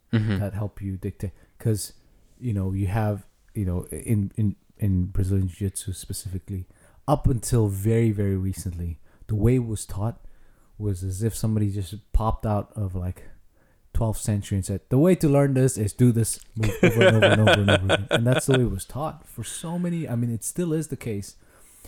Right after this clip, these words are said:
Speaker 2: And what changed my mind was reading this book by Anders Ericsson. He's a
Speaker 1: Okay.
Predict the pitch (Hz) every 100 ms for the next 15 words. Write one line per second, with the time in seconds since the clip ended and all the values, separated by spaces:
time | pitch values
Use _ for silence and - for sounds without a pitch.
0 | - - 110 143 - 180 160 113 98 98
1 | 117 104 98 92 - _ _ _ _ -
2 | 107 107 104 95 - - 107 - 95 90
3 | 92 104 101 101 92 107 107 - - 90
4 | 90 - 104 98 95 92 92 92